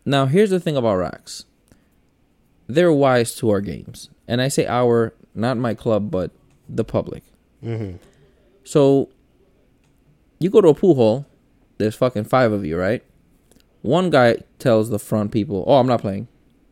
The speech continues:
Speaker 1: And then he just swaps out with somebody.
Speaker 2: Yeah.
Speaker 1: Right? So now somebody's playing for free in reality.
Speaker 2: Mm-hmm.
Speaker 1: Right? So what Rax does is,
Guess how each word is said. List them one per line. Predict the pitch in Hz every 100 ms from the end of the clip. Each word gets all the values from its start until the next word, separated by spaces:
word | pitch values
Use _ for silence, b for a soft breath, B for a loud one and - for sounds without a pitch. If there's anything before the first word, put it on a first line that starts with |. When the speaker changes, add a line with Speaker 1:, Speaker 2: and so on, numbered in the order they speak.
| _ _ -
Speaker 1:
And | 196
then | 220
he | 226
just | 202
swaps | 233 208
out | 233
with | 151
somebody. | 117 104 87 - 117
Speaker 2:
Yeah. | 120 107 90 - - - -
Speaker 1:
Right? | 160 165 -
So | 170
now | 170
somebody's | 165 196 175 147
playing | 139 127
for | 117
free | - 101 95
in | 117
reality. | 117 104 67 - 120
Speaker 2:
Mm-hmm. | 117 117 98 95
Speaker 1:
Right? | - 139 - _ _ _ _ b b b b
So | - 147
what | 143 131
Rax | 131 208 -
does | 107 107
is, | 104 98